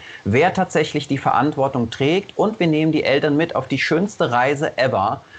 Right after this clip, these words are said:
nämlich die Reise zum Schütz-, Schutze der Kinder. Also wir machen Eltern zu Beschützern.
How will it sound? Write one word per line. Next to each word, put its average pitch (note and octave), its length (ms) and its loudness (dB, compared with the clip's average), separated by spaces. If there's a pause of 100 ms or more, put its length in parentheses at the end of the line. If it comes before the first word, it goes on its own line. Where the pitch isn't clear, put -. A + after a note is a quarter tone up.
(120)
nämlich D3 380 0
die E3 100 0
Reise B2+ 500 2
zum C3 200 -2
Schütz-, B2 380 -2
Schutze E3 400 -2
der C3 120 2
Kinder. B2+ 480 0
Also G#2+ 200 -2
wir D#3+ 120 4
machen D#3 320 0
Eltern D#3 400 0
zu C#3+ 140 -4
Beschützern. G#2 760 -2